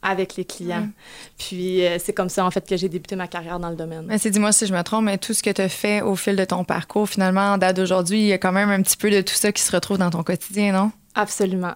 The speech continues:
Speaker 2: C'est ça
Speaker 1: Puis
Speaker 2: qui est le fun quand on voit des parcours décousus, tu sais. Je pourrais, je, je parlais de la même chose, tu sais, à un moment donné, j'étais comme, ah, tu sais, j'ai commencé en psycho, après ça, j'étais en fashion marketing, après ça, j'étais en média.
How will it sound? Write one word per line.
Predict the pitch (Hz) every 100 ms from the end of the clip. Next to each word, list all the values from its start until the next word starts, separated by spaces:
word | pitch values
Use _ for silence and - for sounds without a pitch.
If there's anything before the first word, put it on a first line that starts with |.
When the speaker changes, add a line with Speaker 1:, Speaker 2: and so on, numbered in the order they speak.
| _
Speaker 2:
C'est | 202
ça | -
Speaker 1:
Puis | 226
Speaker 2:
qui | 220
est |
le | 190
fun | - 247 233
quand | 214
on | 196
voit | 190 208
des | 208
parcours | 196 - 214
décousus, | 196 196 202 180 233
tu | 226
sais. | - 226
Je | -
pourrais, | 196 175
je, | - -
je | -
parlais | 196 202
de | 208
la | 185
même | 185
chose, | 185 220 220
tu |
sais, | 208
à |
un |
moment | 185
donné, | 190
j'étais | 208 196
comme, | 202 208
ah, | 233 226
tu | -
sais, |
j'ai | 208
commencé | 202 185 180
en | 196
psycho, | - - - 247
après | 233 190
ça, | 220
j'étais | 202
en | 196
fashion | 180 175 -
marketing, | 196 175 - 214 214
après | 180
ça, | 202
j'étais | 196 185
en | 180
média. | 180 165 220 226